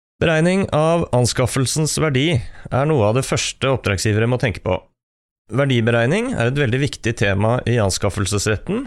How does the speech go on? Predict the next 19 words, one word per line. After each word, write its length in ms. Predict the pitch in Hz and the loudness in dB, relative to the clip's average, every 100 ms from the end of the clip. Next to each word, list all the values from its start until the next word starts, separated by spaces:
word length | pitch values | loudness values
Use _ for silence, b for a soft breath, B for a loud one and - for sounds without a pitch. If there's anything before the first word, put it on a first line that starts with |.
| 147 | -10
fordi 460 | - 139 139 147 175 123 | -6 -4 -2 -2 -2 -4
hvis 320 | 123 135 - - | -2 -2 -4 -4
oppdragsgiver 480 | - 98 98 113 139 | -2 -2 -2 0 0
bommer 320 | 151 107 127 | 0 0 0
her, 300 | 131 196 247 135 120 - | 0 0 -4 -8 -10 -6
så 160 | 113 | -4
kan 160 | 131 135 | -2 0
anskaffelsen 680 | 101 - 101 104 - 135 131 | 0 0 -2 -2 -2 -2 -2
komme 240 | - 113 | -2 -2
skjevt 320 | 120 110 101 98 | 0 -2 -2 -2
ut 300 | 95 - - | -4 -6 -4
fra 100 | 104 | -2
start. 340 | - 90 - - _ _ _ _ _ _ | 0 -2 -6 -20 _ _ _ _ _ _
Eh, 240 | 120 120 127 | 0 2 2
verdiberegningen 800 | 156 143 123 123 123 131 196 269 - - _ - | 2 2 2 2 2 2 0 -2 -8 -20 _ -6
er 80 | 120 | -2
for 80 | 143 | 0
det 80 | 147 | 0
første 320 | 170 - | -2 -2